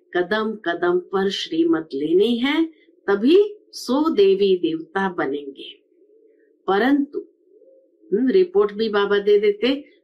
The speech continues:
"परंतु श्रीमत पर भी चलते नहीं।" बाबा कहते हैं, "कोई भी बात में कुछ मूंझो तो चिट्ठी लिख कर पूछो।"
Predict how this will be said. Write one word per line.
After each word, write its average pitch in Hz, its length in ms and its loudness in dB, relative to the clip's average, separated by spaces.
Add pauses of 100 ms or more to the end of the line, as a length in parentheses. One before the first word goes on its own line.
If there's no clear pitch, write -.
(160)
"परंतु 320 640 0 (200)
श्रीमत 202 640 2
पर 240 340 0
भी 208 260 0
चलते - 540 -4
नहीं।" - 420 -20 (1400)
बाबा 160 280 -6
कहते 147 560 -8
हैं, 233 260 -2 (480)
"कोई 370 300 4
भी 330 220 2
बात 180 460 -2
में 285 340 0 (400)
कुछ 254 260 -2
मूंझो 254 760 2 (520)
तो 403 100 4
चिट्ठी 285 640 -2
लिख 214 640 -2
कर 302 160 -2
पूछो।" - 480 -6